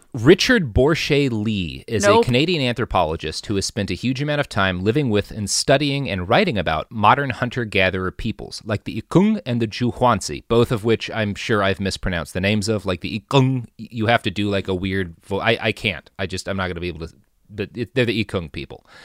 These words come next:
Speaker 1: Uh, these are peoples who exist today in our modern connected world, but the rhythms of their lives and tactics of their societies are seen by anthropologists as sort of a window into the human past.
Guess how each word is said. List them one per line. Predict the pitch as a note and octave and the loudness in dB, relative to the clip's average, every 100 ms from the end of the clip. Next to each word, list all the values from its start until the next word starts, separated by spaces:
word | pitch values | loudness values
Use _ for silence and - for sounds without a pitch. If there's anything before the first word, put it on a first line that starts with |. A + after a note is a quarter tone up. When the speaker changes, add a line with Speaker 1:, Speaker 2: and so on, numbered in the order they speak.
| - - - | -20 -14 4
Speaker 1:
Uh, | C3 B2 | 6 6
these | B2 F#3+ | 6 4
are | F#3+ | 4
peoples | F#3+ F3+ D#3+ | 2 0 0
who | D3 | 0
exist | A#2 B2+ - | 0 -2 -2
today | C#3 G#2 F#2 | 0 2 2
in | F#2+ | 2
our | G2 | 2
modern | F#2 G#2+ A#2+ | 4 4 0
connected | G#2+ G2+ A2+ F#2 | 0 0 -2 -4
world, | C#2+ C2 - | -6 -6 -6
but | - | -4
the | |
rhythms | F#2+ A2 A#2 C#3 | 2 2 2 0
of | B2+ | 0
their | A2+ G#2+ | -2 0
lives | F#2 F2 F2+ | 2 2 -2
and | D#2+ | -6
tactics | - G#2 - G#2 G#2 | -2 -2 -2 -6 -4
of | |
their | F2+ F2 | -2 -4
societies | - - - A#2+ A#2 A#2+ - | -2 0 2 4 2 -2 -4
are | G#2+ | -4
seen | - - A#2 | -4 -2 0
by | G2+ F#2 | 0 -2
anthropologists | G2 F#2 - G#2+ G#2 G#2 G#2 - | -4 -6 0 2 2 0 -4 -4
as | G2+ F#2 | -4 -4
sort | - G#2+ | -2 -2
of | G2 | -2
a | F2+ | -2
window | E2 G2+ G#2+ A#2 | -2 -2 2 2
into | G2+ C3 | 0 -6
the | C3 | -8
human | - E2 D#2+ | -6 -6 -6
past. | - A#2 G2 - - | -4 -2 -2 -4 -8